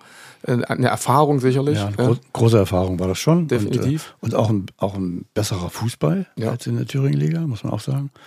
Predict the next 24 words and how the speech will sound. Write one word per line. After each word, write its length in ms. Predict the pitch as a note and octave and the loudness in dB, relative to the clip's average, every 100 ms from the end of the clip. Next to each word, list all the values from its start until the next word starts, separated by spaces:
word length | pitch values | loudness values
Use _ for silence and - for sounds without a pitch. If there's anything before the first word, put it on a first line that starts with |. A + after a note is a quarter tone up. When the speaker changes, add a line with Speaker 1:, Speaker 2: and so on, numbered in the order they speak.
| - - | -20 -8
Speaker 2:
Also 140 | G2+ | -4
das 120 | G2 | -2
Niveau 300 | G#2 F#2 G2 | -2 0 -2
war 140 | F#2 F#2 | -2 -4
wirklich 260 | F#2 G#2+ | -6 -8
sehr, 160 | - F2+ | -6 -6
sehr 140 | F2 | -4
gut, 260 | F2 G2+ - | -4 -6 -4
ansehnlich, 640 | G#2 G#2+ F#2 G#2+ G#2 A2 | -2 0 0 0 -2 -4
sehr 220 | - G2 G2+ | -2 -4 -2
ansehnlich. 520 | G2+ G#2 G#2+ A2 - | -4 -4 -6 -8 -10
Speaker 1:
Aber 260 | - A2+ A#2+ | -6 -2 -2
das 360 | - C3 B2+ - | 0 -2 -2 -6
zu 160 | - | -8
bündeln 640 | B2 E3 F#3+ F3 D#3+ D3 C#3 | -4 -2 -2 -2 -2 -4 -4
und 160 | B2+ | -2
Speaker 2:
Mhm. 80 | A#2 | 0
Speaker 1:
zu 120 | A2 | 2
sagen, 600 | G#2+ A#2+ C#3+ D3 C#3 C3 - _ | 2 0 0 -4 -6 -8 -14 _
zwei, 340 | - - A#2+ | -8 -4 -2
drei, 420 | C3 A#2+ B2 D3 C3 _ _ _ _ _ _ - - - | -2 -2 0 -2 -6 _ _ _ _ _ _ -20 -8 -4
Speaker 2:
Ja, 100 | G#2 | -2
schwierig. 40 | |
Speaker 1:
schwierig. 400 | - C#3+ E2+ - | 2 0 0 -6